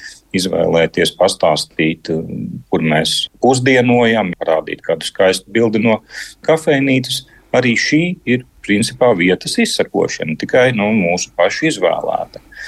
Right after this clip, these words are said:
Bet es pieļauju, ka, nu, vairums klausītāju vairāk interesēs tās, eh, dalīšanās, nu, kuras notiek, nu, no mums neatkarīgu iemeslu dēļ, un ko varbūt, nu, mēs paši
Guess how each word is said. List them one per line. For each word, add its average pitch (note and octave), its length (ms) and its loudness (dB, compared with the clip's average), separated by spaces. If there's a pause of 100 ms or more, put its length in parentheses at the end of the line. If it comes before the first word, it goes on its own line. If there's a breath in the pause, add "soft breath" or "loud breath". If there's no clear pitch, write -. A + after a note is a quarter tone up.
(180 loud breath)
Bet - 320 -4
es D#2+ 180 -4
pieļauju, F2+ 480 2
ka, F2 140 -4
nu, F#2+ 240 -2
vairums F#2 640 2 (120)
klausītāju G#2+ 960 2 (320 loud breath)
vairāk G2 380 -2
interesēs F#2 540 -6
tās, G2 400 2
eh, E2+ 160 -4
dalīšanās, E2+ 920 0
nu, F2+ 100 -4
kuras - 440 -4
notiek, E2+ 600 -4 (200)
nu, F#2 340 -6
no E2 180 -2
mums F2 520 2
neatkarīgu E2 800 0
iemeslu - 380 0
dēļ, F#2 260 4
un - 80 -6
ko E2+ 160 -4
varbūt, E2 340 -2
nu, E2+ 80 -4
mēs E2 300 0
paši - 340 0